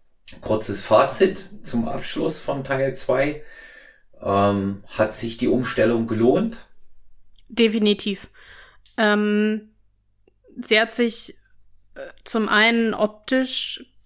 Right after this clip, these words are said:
Speaker 2: gelohnt. Ähm, das ist ja auch mit einer der Gründe gewesen, warum wir, ähm, dieses Experiment in Anführungszeichen gewagt haben. Äh, und da merke ich jetzt nach vier Wochen eben schon, dass ich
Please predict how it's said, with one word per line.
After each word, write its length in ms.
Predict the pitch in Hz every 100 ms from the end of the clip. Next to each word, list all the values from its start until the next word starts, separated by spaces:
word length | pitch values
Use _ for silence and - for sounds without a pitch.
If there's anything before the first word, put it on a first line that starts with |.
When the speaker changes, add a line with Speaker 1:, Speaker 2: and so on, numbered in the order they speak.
| _
Speaker 2:
gelohnt. 840 | 240 220 233 254 269 277 - - -
Ähm, 600 | 240 220 214 220 220 220
das 200 | 208 202
ist 180 | - -
ja 200 | 220 196
auch 140 | 208 208
mit 160 | 214
einer 300 | - 208 208
der 100 | 202
Gründe 340 | 196 208 214 208
gewesen, 600 | 202 202 214 208 214 202
warum 640 | 202 190 208 208 208 208 208 -
wir, 520 | 208 208 202 202 214
ähm, 400 | 214 196 190 190
dieses 540 | 190 208 196 202 - - - -
Experiment 840 | - 208 - - 196 190 190 208 208
in 140 | 190
Anführungszeichen 920 | 185 190 - 202 202 - 196 190 190
gewagt 400 | 180 185 226 -
haben. 400 | 262 247 254 285 - - - - _
Äh, 280 | - 208 202
und 180 | 208 202
da 80 | 196
merke 320 | 196 208 -
ich 100 | -
jetzt 480 | 208 196 - - 294
nach 260 | 214 202
vier 380 | - - - 202
Wochen 320 | 208 208 220
eben 260 | - 202 202
schon, 380 | - 214 208 202
dass 220 | 196 -
ich 320 | 196 - -